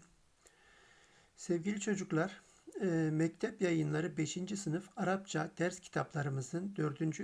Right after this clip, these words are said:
ünitesi ile, e, dersimize devam ediyoruz. Dördüncü ünitemiz üç konudan oluşmakta.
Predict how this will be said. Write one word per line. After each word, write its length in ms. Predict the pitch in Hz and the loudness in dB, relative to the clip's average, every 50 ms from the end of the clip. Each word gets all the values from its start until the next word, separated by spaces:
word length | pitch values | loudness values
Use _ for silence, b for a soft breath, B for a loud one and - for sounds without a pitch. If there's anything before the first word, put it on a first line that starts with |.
| - | -2
ünitesi 460 | - 151 143 135 - 156 147 - - 214 | 0 0 -2 0 -2 -4 -4 -2 -4 -2
ile, 360 | 180 135 139 165 185 196 202 B B B B B B B B B - - | 0 0 0 0 0 -2 -6 B B B B B B B B B -6 -2
e, 300 | 170 151 151 147 147 143 - | 0 0 0 0 -2 0 2
dersimize 720 | 180 180 170 175 - 156 151 151 - - 185 202 202 202 294 - | 2 2 2 2 0 -2 -2 -2 0 0 0 0 0 -4 -4 0
devam 300 | 170 160 170 175 160 151 | 2 4 4 4 4 4
ediyoruz. 500 | 143 135 - 135 131 143 175 185 - - | 2 0 -2 -2 -2 -2 -4 -6 -4 -2
Dördüncü 760 | 175 170 165 - 202 214 208 202 202 196 - 202 160 - 220 | 0 0 0 0 0 2 4 4 4 4 2 0 0 0 0
ünitemiz 480 | - - 190 165 - - 196 247 214 196 - - | -2 0 -2 -2 -2 -2 -2 -2 -2 -6 -4 -4
üç 200 | 214 196 202 - | -2 -2 -2 0
konudan 440 | - 202 180 175 160 - 196 196 | 2 4 4 4 4 4 2 2
oluşmakta. 840 | 202 208 170 135 131 - - 143 139 135 - - - 190 214 202 | 2 0 -4 -4 -6 -4 -2 -2 -2 -2 -4 -4 -4 -4 -4 -6